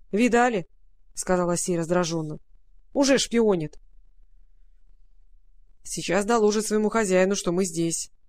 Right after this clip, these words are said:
проворчала Маруся. Варя с испугом на нее поглядела. «Кто это?» «Это крыса-ворона», — объяснила Маруся. «Самая первая подружка и подхалимка Барнабаса Злина».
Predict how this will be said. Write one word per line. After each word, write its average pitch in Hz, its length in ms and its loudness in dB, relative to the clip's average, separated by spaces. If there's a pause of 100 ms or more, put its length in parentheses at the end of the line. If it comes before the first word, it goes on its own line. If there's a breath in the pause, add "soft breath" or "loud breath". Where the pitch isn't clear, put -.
(120)
проворчала 160 500 -4
Маруся. 160 500 -8 (920)
Варя 180 220 -2
с 180 120 -4
испугом 190 340 -4
на 185 60 -2
нее 175 200 -4
поглядела. 175 640 -6 (720)
«Кто 202 320 -4
это?» 156 260 -8 (1000)
«Это 277 180 0
крыса-ворона», — 226 800 0 (220)
объяснила 170 480 -2
Маруся. 165 480 -4 (340)
«Самая 262 420 2
первая 226 380 0
подружка 214 580 -2
и 190 100 -6
подхалимка 214 520 0
Барнабаса 196 540 2
Злина». 180 420 -4